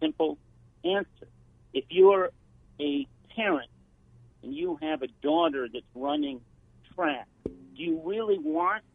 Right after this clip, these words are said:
a biological boy to be competing with your daughter? The an-, I mean, you know, you may be, you might have said, "Well, I'm sort of for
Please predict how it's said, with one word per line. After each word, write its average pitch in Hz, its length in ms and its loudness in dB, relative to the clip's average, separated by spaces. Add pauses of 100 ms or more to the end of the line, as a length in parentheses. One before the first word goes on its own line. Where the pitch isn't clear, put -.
(520)
a 123 60 -12
biological 147 920 0
boy 143 500 0
to 135 80 -4
be 135 240 -4
competing 160 760 0 (800)
with 143 160 0
your 151 120 6
daughter? 160 520 4 (200)
The 156 140 -2
an-, 170 140 -6
I 170 60 -4
mean, 170 200 -4
you 180 100 -6
know, 165 60 0
you 160 200 -2
may 214 220 -4
be, 180 260 -10 (420)
you 160 140 -2
might 190 220 -2
have 165 160 -6
said, 156 140 -4
"Well, 180 260 -4
I'm 170 240 -4 (120)
sort 135 200 -2
of 131 140 -4
for 127 160 -8